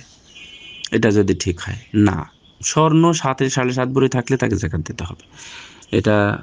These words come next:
আমাদের মনে রাখতে হবে। আর রাসূলুল্লাহ সাল্লাল্লাহু আলাইহি ওয়াসাল্লাম বলছেন যে, "মান ওয়াকা ফি শুবহাত ওয়াকা ফিল হারাম।" সন্দেহের মধ্যে পতিত হবেন, সন্দেহ এটা হালাল নাকি হারাম, ঠিক না বেঠিক, জায়েজ কি না জায়েজ।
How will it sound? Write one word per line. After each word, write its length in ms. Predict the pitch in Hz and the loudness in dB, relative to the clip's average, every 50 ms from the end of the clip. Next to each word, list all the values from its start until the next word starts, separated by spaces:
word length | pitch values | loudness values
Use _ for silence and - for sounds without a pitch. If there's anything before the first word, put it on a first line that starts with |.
| - 151 - _ - - | -12 -20 -20 _ -18 -14
আমাদের 460 | - - - - - 98 92 87 90 | -10 -8 -4 0 2 2 4 4 4
মনে 200 | 92 92 92 90 | 4 4 4 4
রাখতে 240 | 90 87 87 87 98 | 2 2 0 0 -2
হবে। 140 | 98 95 92 | -2 0 0
আর 80 | 92 90 | 0 0
রাসূলুল্লাহ 240 | 87 - - 92 | -2 -2 -2 -2
সাল্লাল্লাহু 0 | |
আলাইহি 100 | 98 110 | 0 0
ওয়াসাল্লাম 380 | 110 113 113 - 127 120 113 104 | 0 0 2 2 4 4 4 6
বলছেন 320 | 104 104 101 - 123 120 | 4 2 2 2 2 2
যে, 140 | 117 120 117 | 4 4 4
"মান 200 | 113 110 110 110 | 4 4 4 4
ওয়াকা 260 | 101 101 98 - 117 | 2 2 2 2 0
ফি 140 | 113 - 120 | 0 0 -2
শুবহাত 500 | - - - 107 110 104 117 120 123 - | -2 0 0 0 2 2 2 2 2 0
ওয়াকা 240 | 92 - - 101 98 | -2 -2 -2 -2 -2
ফিল 180 | 95 - 95 - | 0 0 -2 0
হারাম।" 240 | - 92 90 - - - - - - - - - - - - | 0 -2 -2 -4 -6 -10 -18 -20 -20 -20 -20 -20 -18 -14 -10
সন্দেহের 420 | - - 135 139 151 165 175 180 175 | -2 2 2 4 4 6 4 6 6
মধ্যে 240 | 170 160 147 151 143 | 6 6 6 4 4
পতিত 280 | 147 143 143 143 135 135 | 4 2 2 2 2 2
হবেন, 400 | 131 131 127 120 110 95 92 - - _ _ - _ _ _ _ _ _ _ _ _ _ _ _ - | 2 2 2 2 2 2 0 -6 -10 _ _ -20 _ _ _ _ _ _ _ _ _ _ _ _ -8
সন্দেহ 360 | - - 120 117 117 120 117 | -2 0 2 2 4 4 4
এটা 240 | 107 - - 110 104 | 2 2 2 0 0
হালাল 300 | 101 98 101 98 95 95 | 2 2 2 2 2 2
নাকি 200 | 92 90 87 - | 0 0 0 -2
হারাম, 360 | 95 92 95 90 90 87 87 87 | -2 -2 0 0 0 0 0 -2
ঠিক 220 | - - 95 87 - 92 | -2 -2 -2 -2 0 0
না 100 | 90 87 | 0 2
বেঠিক, 420 | 85 87 87 87 - 87 85 85 | 2 2 0 0 0 -2 0 0
জায়েজ 340 | 87 92 90 90 87 87 - | 0 0 0 0 0 -2 -2
কি 80 | 92 | 0
না 200 | 87 87 87 - | 2 2 2 2
জায়েজ। 500 | 50 90 - - 92 95 95 - - - | 0 0 -2 0 0 -2 -4 -6 -10 -14